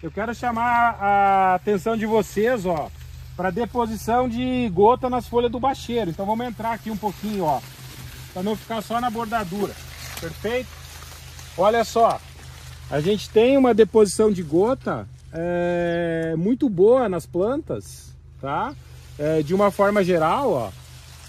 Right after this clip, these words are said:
Ah, então aqui o produto chegando, até na folha abaixo da, da bandeira a gente tem folha, né, é, produto chegando.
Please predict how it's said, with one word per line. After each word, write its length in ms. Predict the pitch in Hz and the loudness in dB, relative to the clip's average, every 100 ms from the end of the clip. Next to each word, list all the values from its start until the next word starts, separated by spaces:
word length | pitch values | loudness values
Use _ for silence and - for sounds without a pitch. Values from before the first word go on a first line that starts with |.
| - - - | -20 -18 -8
Ah, 240 | 135 185 247 | -4 -4 -4
então 240 | 175 165 | -4 -4
aqui 160 | 160 190 | -4 -4
o 60 | |
produto 400 | 180 226 208 214 | -2 0 0 -2
chegando, 640 | - 220 180 190 240 311 - | 0 0 2 2 2 2 0
até 220 | 214 214 | 0 0
na 140 | 233 | 0
folha 360 | - 214 226 220 | 0 2 4 2
abaixo 500 | 165 180 240 240 190 | 2 0 2 0 -2
da, 300 | 180 175 170 | 0 0 0
da 100 | 180 | 0
bandeira 520 | 175 190 160 190 214 | 2 0 2 0 0
a 40 | 190 | -2
gente 180 | 190 | -4
tem 200 | - 190 | -4 -4
folha, 560 | - 180 202 202 156 117 - - 127 127 | -2 0 0 2 0 -4 -10 -18 -12 -2
né, 460 | 151 185 170 135 143 | 0 0 -2 -4 -4
é, 200 | 147 135 | -4 -2
produto 360 | 170 170 190 - | -2 0 -2 -2
chegando. 640 | 196 160 165 208 285 | -4 -2 -2 -2 -2